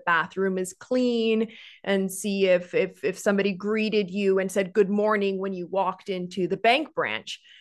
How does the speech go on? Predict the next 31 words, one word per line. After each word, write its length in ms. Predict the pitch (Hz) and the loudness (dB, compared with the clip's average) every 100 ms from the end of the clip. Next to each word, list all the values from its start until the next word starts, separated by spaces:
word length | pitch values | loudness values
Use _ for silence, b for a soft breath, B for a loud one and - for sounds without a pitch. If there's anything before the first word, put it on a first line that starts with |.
| B | B
then 140 | 247 269 | 2 4
it 100 | - | 2
should 160 | 269 | -2
be 160 | 240 240 | -2 -2
the 80 | 226 | -4
chief 240 | 233 214 | -6 -2
operating 480 | 190 - 175 113 87 | -2 0 -2 -2 -6
officer. 480 | - - - - - b b 226 | -12 -14 -14 -16 -18 b b -6
But 80 | |
for 100 | 220 | 0
me, 160 | 247 330 | 2 4
that's 180 | 294 247 | 4 4
such 160 | 247 | 2
a 60 | 202 | 2
waste 720 | 180 175 208 269 311 - - | 2 2 4 4 0 -6 -10
of 220 | - 196 | -4 -2
the 100 | 196 | -2
most 320 | 190 190 190 185 | -2 -2 -2 2
valuable 400 | 190 254 214 202 | 4 4 2 0
gift 400 | 214 247 240 - | 2 2 0 -8
that 160 | 156 | -8
customers 460 | - 240 214 202 185 | -6 -8 -4 -4 0
give 200 | 226 247 | 2 2
us, 200 | 208 185 | 0 -6
which 120 | 180 | -8
is 140 | 202 | -6
their 140 | 170 151 | -4 -6
feedback 580 | - 247 285 151 - 170 | -2 0 0 0 -2 -6
and 140 | 165 | -10
their 100 | 156 | -10
time. 440 | - 202 277 85 | -2 2 2 -2